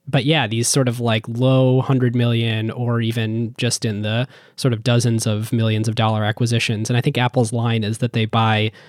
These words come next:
small technology companies from time to time and don't comment on their plans for them.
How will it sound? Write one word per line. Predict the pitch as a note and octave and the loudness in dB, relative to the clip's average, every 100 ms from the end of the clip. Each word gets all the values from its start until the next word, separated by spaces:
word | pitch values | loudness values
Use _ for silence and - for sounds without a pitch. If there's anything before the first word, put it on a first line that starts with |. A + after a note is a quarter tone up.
| _ | _
small | - C3+ C3 B2 | -2 2 2 2
technology | B2+ C3 A#2+ A#2 A#2+ | 0 0 0 0 0
companies | - B2 A2 A2 | -2 -2 -2 -4
from | - B2 | -2 -2
time | - B2 A2+ | 0 -2 -2
to | G#2+ | -2
time | B2+ A2+ A2 | -2 -2 -2
and | A2+ | -2
don't | A#2 A#2 - | -2 -2 -2
comment | B2 A2+ G#2+ | -4 -2 -4
on | A2 | -4
their | A2 A2 | -4 -4
plans | B2+ A#2 A2+ | -2 0 -2
for | - G#2+ | -4 -4
them. | G#2 | -4